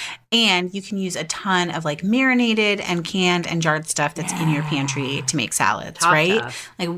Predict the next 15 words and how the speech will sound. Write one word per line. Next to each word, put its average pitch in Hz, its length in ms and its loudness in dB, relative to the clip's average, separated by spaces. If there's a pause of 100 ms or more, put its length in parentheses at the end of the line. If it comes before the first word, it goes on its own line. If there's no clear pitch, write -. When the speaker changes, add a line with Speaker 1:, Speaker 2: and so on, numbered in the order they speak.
(180)
Speaker 1:
S-, - 280 0
Stacy's 247 480 2
mentioned 220 500 0
several 190 400 2
of 180 120 -2
her 185 120 -2
favorite 156 460 -2
bean 170 400 2
salads. 233 580 2
Speaker 2:
Yep. - 140 -4 (680)
Speaker 1:
Um, 165 640 2 (360)
but 226 140 2
you 262 60 0
can 262 120 0
also 220 500 0